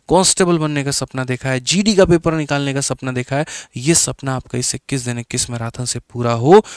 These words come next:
हम भगवान से सुबह शाम यही कामना करेंगे कि आज जितने बच्चे हमारे, जितने भाई बहन हमारे, जितने दोस्त हमारे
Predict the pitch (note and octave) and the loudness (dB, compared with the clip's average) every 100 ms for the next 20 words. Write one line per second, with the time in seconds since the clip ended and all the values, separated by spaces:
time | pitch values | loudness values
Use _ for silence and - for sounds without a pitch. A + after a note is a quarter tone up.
0 | - - C#3+ B2 A#2 A#2 A#2 C3 - G#3 | -12 -4 -2 -2 -2 -2 -2 -2 0 2
1 | A3 F3+ C#3+ C3 B2+ C3 B2 A#2+ A#2+ A#2+ | 4 2 0 -2 -4 -6 -8 -8 -10 -10
2 | A#2 A#2 G#2+ - - - - C#3+ D3+ C3 | -12 -14 -16 -16 -14 -14 -2 2 2 2
3 | D3 F#3+ E3+ E3 - D3+ C#3+ C#3+ C#3+ D#3+ | 0 0 2 2 2 0 0 -2 -2 -4
4 | G3 F#3+ F3 E3 D#3+ D3 C#3 C3 C#3+ E3 | -4 0 0 2 0 0 -2 -2 -2 -4
5 | - A#3 G3 F3+ E3 D#3+ C#3 B2+ | -2 -2 2 2 0 -4 -4 -4